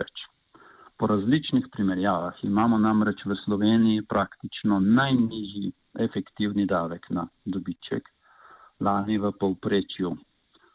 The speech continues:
samo enajst celih en odstotek, povprečje v Evropi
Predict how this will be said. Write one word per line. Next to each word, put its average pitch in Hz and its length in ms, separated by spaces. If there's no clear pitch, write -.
samo 110 320
enajst 101 480
celih 92 400
en 92 220
odstotek, - 560
povprečje 101 640
v 90 220
Evropi 98 580